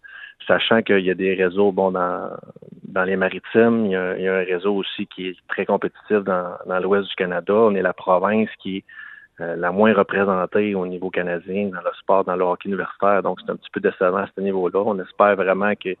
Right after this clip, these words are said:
y a d'autres écoles qui vont pouvoir, là, dans un, un avenir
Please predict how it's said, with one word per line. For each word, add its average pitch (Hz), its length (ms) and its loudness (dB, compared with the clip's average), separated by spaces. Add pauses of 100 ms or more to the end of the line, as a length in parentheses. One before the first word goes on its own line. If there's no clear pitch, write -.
(420)
y 107 40 2
a 98 60 2
d'autres 101 320 0
écoles 101 400 2
qui - 140 -8
vont 95 180 -4
pouvoir, 98 480 2
là, 95 520 -2
dans 95 300 -6
un, 95 320 -4 (120)
un 95 200 -4
avenir 95 480 -2